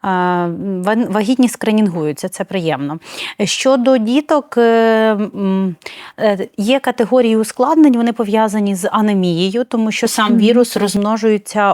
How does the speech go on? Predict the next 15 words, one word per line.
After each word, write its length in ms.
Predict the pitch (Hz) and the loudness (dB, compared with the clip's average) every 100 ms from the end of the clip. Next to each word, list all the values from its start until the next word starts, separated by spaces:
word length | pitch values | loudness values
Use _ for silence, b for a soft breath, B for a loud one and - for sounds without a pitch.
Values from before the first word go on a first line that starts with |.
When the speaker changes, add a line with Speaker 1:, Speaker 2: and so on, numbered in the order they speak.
| - | 0
Speaker 1:
у, 340 | 190 190 190 | -2 0 -2
е, 40 | 180 B B B B - 196 185 180 180 175 170 - | -4 B B B B 0 2 2 4 2 0 -2 -4
еритроїдному 840 | 214 208 214 208 196 170 185 180 | 0 0 2 2 2 0 -2 -2
роз-, 360 | 180 - 208 196 | -4 -4 -4 -2
ростку, 400 | 196 - - 302 | -4 -4 0 0
тобто 240 | 240 - | 0 0
він 140 | 220 240 | 0 0
впливає 560 | - 214 208 220 202 | -2 -2 2 2 2
на 120 | 196 | -2
зміну 320 | 185 208 202 196 | -2 -2 0 -2
гемоглобіну, 880 | 208 196 165 185 170 262 320 302 190 | 0 -2 -2 -4 -2 0 4 4 2
еритроцитів 1000 | 196 190 202 - 220 262 - 247 214 190 | 0 -2 -6 -4 -2 -2 -2 -2 -2 -2
і 140 | 214 | -2
ретикулоцитів. 800 | 202 202 202 202 196 175 165 170 | -2 -2 -2 -2 0 -2 -2 -2
Він 180 | 196 | -2